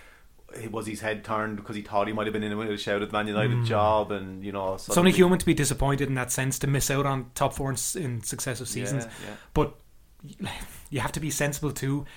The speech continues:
Speaker 2: and to acknowledge that it would have been an insane achievement to get
Speaker 1: Yeah,
Speaker 2: them in there.
Speaker 1: absolutely.
Speaker 2: So to come so close to within a week or two each time, yeah,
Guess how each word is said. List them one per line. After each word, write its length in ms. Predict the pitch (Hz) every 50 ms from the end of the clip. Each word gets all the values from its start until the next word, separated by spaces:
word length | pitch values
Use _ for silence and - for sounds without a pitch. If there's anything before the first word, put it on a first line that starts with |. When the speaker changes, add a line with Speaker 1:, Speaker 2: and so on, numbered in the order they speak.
| - - -
Speaker 2:
and 240 | 123 120 120 110 104 - - _ - - - - - - - -
to 140 | - - 131
acknowledge 420 | 123 - 127 120 123 127 131 -
that 120 | - 127 123
it 20 | 123
would 140 | 123 120
have 60 | 123 113
been 300 | 123 120 117 113 104 - - - - -
an 80 | 196 139
insane 440 | 120 107 - - 131 127 139 170
achievement 400 | 185 143 - 127 120 107 117 110
to 60 | - 101
get 120 | 117 104
Speaker 1:
Yeah, 60 | 123 113
Speaker 2:
them 60 | 113
in 80 | 117 127
there. 140 | 117 110 -
Speaker 1:
absolutely. 360 | 104 117 - - - - 147
Speaker 2:
So 40 | 135
to 60 | 135 135
come 120 | - 147 143
so 200 | 139 - 143 139
close 280 | - - 135 139 135
to 80 | - 135
within 200 | 135 127 127 127
a 40 | 123
week 240 | 120 127 135 131 139
or 40 |
two 300 | 131 - 139 127 123 127 127
each 180 | - 190 - -
time, 340 | - 135 143 151 147 - - - - - - - - - - - - - - - - -
yeah, 280 | - 127 123 120 117